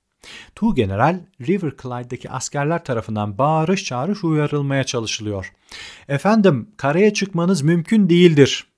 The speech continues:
Napier'ın cevabı ise orijinal dilinde şöyle oluyor. "I'll have a damn good try."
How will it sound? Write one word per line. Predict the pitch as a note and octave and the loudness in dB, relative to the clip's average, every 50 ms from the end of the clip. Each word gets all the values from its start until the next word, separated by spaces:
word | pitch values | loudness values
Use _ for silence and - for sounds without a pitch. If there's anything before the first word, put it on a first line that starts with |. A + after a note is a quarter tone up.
| _ _ _ _ _ _ _ - - - - - _ _ B2 | _ _ _ _ _ _ _ -20 -20 -20 -20 -20 _ _ -12
Napier'ın | C3 F3 F#3+ F#3+ F3 D#3 B2 G2+ G2 G2 | -12 -12 -10 -6 -4 -2 -2 -2 -4 -6
cevabı | F#2 G2 G2 G2+ G2+ G#2 G#2+ C#3 E3 | -6 -6 -8 -8 -8 -8 -6 -6 -6
ise | D#3 - - F#2+ F#2+ A2+ - _ _ _ | -6 -6 -10 -12 -12 -14 -16 _ _ _
orijinal | - A#2 A2 G2 G2 G#2+ B2 C#3 C#3+ A#2 | -8 -8 -6 -6 -6 -6 -6 -6 -6 -6
dilinde | G2 F#2+ F2 F2 F2+ A2+ C3 | -6 -8 -8 -8 -8 -8 -8
şöyle | - - - G#2 G2+ G2 G2 | -10 -10 -10 -10 -10 -10 -10
oluyor. | G2 F#2+ F#2+ F#2 F2+ - - _ _ _ _ _ _ - - - - - _ - | -8 -6 -6 -6 -8 -10 -14 _ _ _ _ _ _ -20 -20 -20 -20 -20 _ 0
"I'll | A#2+ C#3+ D#3 D3 | 2 2 2 2
have | A2 B2+ E3+ E3 | 0 -2 -2 -2
a | E3 B2 A2 | -2 0 0
damn | D3+ F3 F#3 F3+ F3 D3 | 2 2 4 2 2 2
good | E3 E3 D#3+ | 2 0 0
try." | - - - D3 C#3+ C#3 B2 A2 G#2 G2+ | 0 0 2 4 4 4 2 0 -2 -6